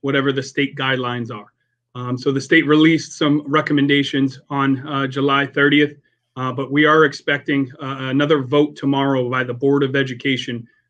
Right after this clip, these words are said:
um, recommended by the commissioner, uh, to mandate masks in all schools, K through twelve. Um, so we'll see what happens tomorrow, uh, with the commissioner,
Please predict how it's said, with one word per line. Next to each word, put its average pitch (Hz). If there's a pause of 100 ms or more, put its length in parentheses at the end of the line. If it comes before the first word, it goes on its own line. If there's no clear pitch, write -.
(120)
um, 123
recommended 143
by 131
the 127
commissioner, 135 (300)
uh, 123
to 123
mandate 156
masks 143
in 143
all 147
schools, 127
K 135
through 135
twelve. 127 (420)
Um, 127
so 139
we'll 139
see 202
what 180
happens 165
tomorrow, 147 (320)
uh, 131
with 131
the 135
commissioner, 131